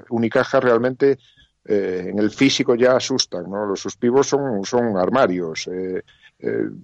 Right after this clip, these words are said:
los ves calentar y dices tú, "¿Cómo vamos a ganar aquí si, si nos multiplican por dos en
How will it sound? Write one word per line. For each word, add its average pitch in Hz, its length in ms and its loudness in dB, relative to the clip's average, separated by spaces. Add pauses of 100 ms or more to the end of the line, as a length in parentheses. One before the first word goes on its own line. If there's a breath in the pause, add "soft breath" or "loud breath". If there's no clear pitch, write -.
los 104 280 0
ves 117 160 4
calentar 127 460 4
y 135 120 2
dices 110 200 -4
tú, 90 180 -4
"¿Cómo 92 280 -6
vamos 117 260 0
a 98 60 -2
ganar 98 240 -2
aquí 135 340 0
si, 101 300 -2
si 110 100 -6
nos 101 320 0
multiplican 110 480 -2
por 101 220 0
dos 120 260 4
en 101 280 2